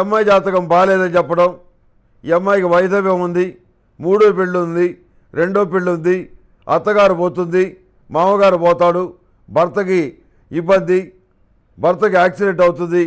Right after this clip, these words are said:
ఇట్లాంటివన్నీ చెప్పి మంచి సంబంధాలు జరగొడతారు. పోనీ వాళ్ళకి ఏమైనా నాలెడ్జ్ ఉందా జ్యోతిష్ శాస్త్రంలో? ఏమీ లేదు, ఏమీ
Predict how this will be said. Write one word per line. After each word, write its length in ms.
ఇట్లాంటివన్నీ 680
చెప్పి 280
మంచి 320
సంబంధాలు 480
జరగొడతారు. 520
పోనీ 240
వాళ్ళకి 260
ఏమైనా 160
నాలెడ్జ్ 320
ఉందా 220
జ్యోతిష్ 320
శాస్త్రంలో? 460
ఏమీ 260
లేదు, 180
ఏమీ 280